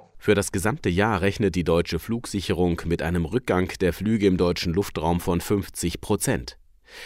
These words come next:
Das trifft auch die staatseigene D F S hart. Die Luftraumkontrolleure rechnen mit einem Einbruch ihres Geschäftes ebenfalls um etwa die Hälfte. In Zahlen bedeutet das einen prognostizierten Umsatzschwund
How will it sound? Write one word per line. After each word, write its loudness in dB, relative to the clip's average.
Das -2
trifft 0
auch -2
die -4
staatseigene 0
D 2
F 0
S -4
hart. 0
Die -8
Luftraumkontrolleure 0
rechnen 0
mit 0
einem -2
Einbruch 0
ihres 0
Geschäftes -4
ebenfalls -2
um -2
etwa -6
die -2
Hälfte. -4
In -4
Zahlen -2
bedeutet 2
das 0
einen 0
prognostizierten -2
Umsatzschwund 0